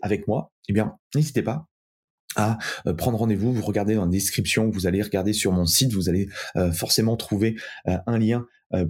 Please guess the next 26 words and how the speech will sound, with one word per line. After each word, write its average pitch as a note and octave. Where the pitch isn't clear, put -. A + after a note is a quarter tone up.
pour A#2
avoir A2+
mon G#2
agenda G#2+
personnel. G#2+
Et G#2+
si D#3
vous A2+
aimez, E3
euh, G2+
Into B2+
My A2+
Brain, C#3+
vous A2+
êtes G#2
de G#2+
plus B2
en C3+
plus C#3
nombreux C3
à F#2+
suivre, D#3
euh, G2+
justement B2+
chaque D3+
semaine B2